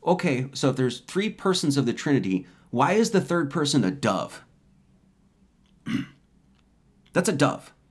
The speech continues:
Is that a person? Is a dove a person? No. Okay, so all these people that are like, "Take apart the Trinity," th-, th-, that sort of thing. Wow, you didn't even complete, the, finish out the understanding of the rest of the Trinity. That's a dove. That's not a person.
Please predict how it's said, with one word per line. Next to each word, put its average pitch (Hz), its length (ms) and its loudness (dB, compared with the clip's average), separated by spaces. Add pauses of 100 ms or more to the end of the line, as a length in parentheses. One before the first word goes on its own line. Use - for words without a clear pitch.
(380)
Is 139 120 2
that 170 120 4
a 226 60 2
person? 190 560 -4
Is 185 180 6
a 185 60 4
dove 175 320 2
a 220 80 2
person? 160 560 -6 (520)
No. 107 220 0 (640)
Okay, 139 240 0
so 127 140 0
all 160 80 4
these 185 120 0
people 156 200 -4
that 117 60 2
are 113 40 2
like, 95 280 0
"Take - 180 6
apart 208 280 4
the 190 100 6
Trinity," 196 460 6
th-, 185 40 -8
th-, 202 340 4
that 175 160 2
sort 170 140 0
of 139 40 -4
thing. 147 220 0 (340)
Wow, 165 600 0
you 131 280 2
didn't 185 280 2
even 190 380 2
complete, 165 600 -2
the, 139 180 0
finish 180 500 0
out 175 260 0
the 156 100 0
understanding 165 640 0
of 143 80 2
the 139 80 4
rest 151 260 2
of 151 80 -2
the 123 100 0
Trinity. 147 480 -2 (180)
That's 190 180 -2
a 196 60 -2
dove. 120 440 -2
That's 135 220 -2
not 175 120 -4
a - 60 -6
person. - 540 -14